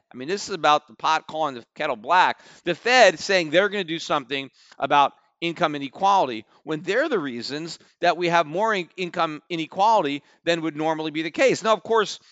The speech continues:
the normal level of income inequality is a positive thing. I mean, you never want income equality. How are you gonna get income equality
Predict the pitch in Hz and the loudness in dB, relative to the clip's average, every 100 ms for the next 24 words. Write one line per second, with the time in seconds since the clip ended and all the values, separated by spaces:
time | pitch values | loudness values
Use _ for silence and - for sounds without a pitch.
0 | _ - _ _ _ 135 180 165 202 277 | _ -20 _ _ _ -4 -4 -2 2 6
1 | 311 220 151 131 120 131 123 127 131 127 | 6 2 0 0 -2 -4 -4 -6 -6 -10
2 | - 127 110 127 135 160 139 160 190 180 | -6 -6 -6 -12 -10 -2 0 0 -2 -8
3 | _ - 196 214 226 220 240 233 214 - | _ -8 -6 -6 -2 -2 -2 -4 -10 -2
4 | 269 185 143 196 220 220 285 330 165 175 | 0 0 -2 -6 -6 -4 -4 -4 -2 0
5 | 160 - _ _ _ _ _ - 185 160 | 0 -2 _ _ _ _ _ -2 -2 -2
6 | 165 135 127 - 123 80 - - 151 233 | -4 -4 -8 -2 -2 -2 -8 -2 2 2
7 | 247 247 233 226 220 208 208 196 - 190 | 2 -2 2 2 0 -4 -4 -6 -2 2
8 | 202 117 | 2 0